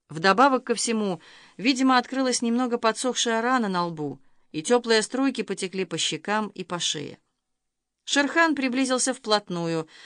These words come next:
зажал ей подбородок двумя пальцами с грязными ногтями, склонил к ней широкое, с узкими щелочками глаз, лицо.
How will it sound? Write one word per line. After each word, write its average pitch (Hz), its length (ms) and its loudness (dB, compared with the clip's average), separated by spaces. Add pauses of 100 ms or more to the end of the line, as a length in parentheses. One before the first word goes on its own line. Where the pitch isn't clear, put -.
(160)
зажал 247 380 4
ей 262 160 2
подбородок 233 640 0
двумя 208 320 0
пальцами 180 640 -2 (260)
с 165 100 -4
грязными 170 460 2
ногтями, 170 640 -2 (340)
склонил 277 500 2
к - 60 -10
ней 233 140 2
широкое, 247 580 0
с 208 100 -4
узкими 226 360 -4
щелочками 220 600 -2
глаз, 220 340 -2
лицо. 170 560 -6